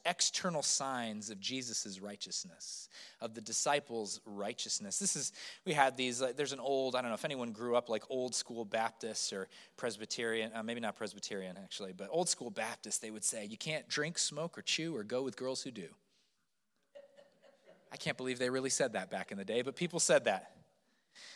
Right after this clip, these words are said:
Uh, more, more updated language would be like, "Be careful who your friends are." Now, now, there's some good wisdom in, like, we need to be mindful that we get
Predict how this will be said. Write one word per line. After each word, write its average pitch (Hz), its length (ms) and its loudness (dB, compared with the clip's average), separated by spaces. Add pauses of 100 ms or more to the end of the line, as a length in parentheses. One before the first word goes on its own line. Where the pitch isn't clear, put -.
(100)
Uh, 175 200 10
more, 208 460 10
more 214 320 10
updated 143 640 6
language 127 400 2
would 120 60 -8
be 120 140 2
like, 113 200 -2
"Be 131 80 -10
careful 151 320 -4
who 131 100 -8
your 135 120 -6
friends 123 340 -6
are." 82 160 -10 (1300)
Now, 254 240 6
now, 269 80 6
there's 330 240 8
some 262 180 8 (160)
good 277 320 12
wisdom 247 680 8
in, 220 220 8
like, 196 260 8
we 240 120 2
need 381 140 6
to 349 60 2
be 247 100 8
mindful 202 560 10
that 170 140 8
we 214 120 6
get - 160 4